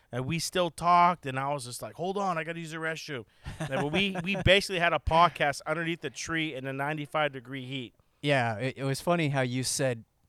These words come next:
Speaker 2: "Man," you know, 'cause we spoke for about another hour, and you're like, "Dude, this is like a podcast right here,"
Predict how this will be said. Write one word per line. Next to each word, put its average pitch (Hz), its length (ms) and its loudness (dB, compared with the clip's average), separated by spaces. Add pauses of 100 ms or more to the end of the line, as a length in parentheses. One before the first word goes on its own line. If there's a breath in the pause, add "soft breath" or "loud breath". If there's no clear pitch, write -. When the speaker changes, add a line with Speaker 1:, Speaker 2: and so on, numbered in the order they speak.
(140)
Speaker 2:
"Man," 214 420 -4 (180)
you 180 80 -6
know, 139 120 0
'cause 131 160 -2
we 131 80 -2
spoke 139 320 -2
for 131 100 -4
about 117 240 -4
another 117 320 -6
hour, 120 460 2
and 120 100 -8
you're 143 80 -6
like, 147 200 -6 (280)
"Dude, 226 240 0
this 233 180 -4
is 269 120 -2
like 170 160 2
a 139 80 -6
podcast 220 680 -2
right 202 240 -2
here," 240 400 -6